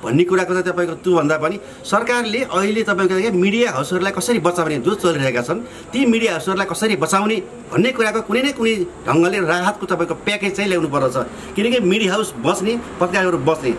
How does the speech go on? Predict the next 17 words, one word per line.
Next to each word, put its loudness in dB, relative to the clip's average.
पत्रकारहरूका 2
लागि -2
पनि 0
अब 2
तपाईँको 0
त्यस्तो -2
खालका 2
राहतका 0
प्याकेजहरू 0
ल्या-, -2
ल्याउनु -2
पर्दछ। -2
त्यो, 2
त्यो -2
प्याकेजहरू -2
ल्याइएको 2
छैन। -2